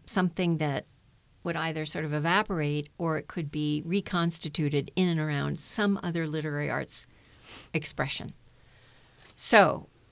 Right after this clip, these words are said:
I thought, "Hmm, how about a desert prize?" Um,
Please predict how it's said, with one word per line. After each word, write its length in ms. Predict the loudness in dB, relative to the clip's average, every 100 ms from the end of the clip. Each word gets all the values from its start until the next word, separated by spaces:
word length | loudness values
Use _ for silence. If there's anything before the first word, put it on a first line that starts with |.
| _ -2
I 460 | 2 4 4 4 0
thought, 360 | -2 -2 -4 -8 0
"Hmm, 160 | 2 2 -2 _ _ _ _ -20 -10
how 380 | -6 0 2 2
about 420 | 0 0 -2 -6 -10 _ _ _ _
a 60 | 0
desert 380 | 2 2 -2 -6
prize?" 400 | -8 -8 -12 -14 _ _ _ _ -16 -6
Um, 560 | -2 0 0 0 -2